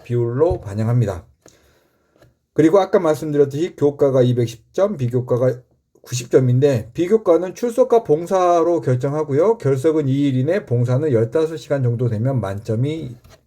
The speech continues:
됩니다. 수시 모집 요강에 그 이하의 점수들이나 봉사 시간들은 잘 기록돼 있으니까 참고하시면 되겠고 시험은 이천이십일 년 십일월 이십일 일 그리고 이십일 일에 걸쳐서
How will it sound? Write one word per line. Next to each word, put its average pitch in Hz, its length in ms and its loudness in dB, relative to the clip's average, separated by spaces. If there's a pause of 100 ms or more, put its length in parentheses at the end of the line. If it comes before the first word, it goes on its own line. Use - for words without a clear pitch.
(140)
됩니다. 104 420 -8 (840)
수시 262 300 -2
모집 175 320 0
요강에 156 540 2
그 175 180 2
이하의 202 540 2
점수들이나 139 960 -2
봉사 123 360 0
시간들은 123 680 -2
잘 110 260 -4
기록돼 127 380 -2
있으니까 123 380 0
참고하시면 147 640 -2
되겠고 110 720 -2 (1300)
시험은 202 560 2 (500)
이천이십일 170 640 -2
년 165 180 2
십일월 170 460 -2
이십일 131 320 0
일 220 260 2
그리고 127 300 -2
이십일 123 400 -2
일에 117 220 2
걸쳐서 113 580 0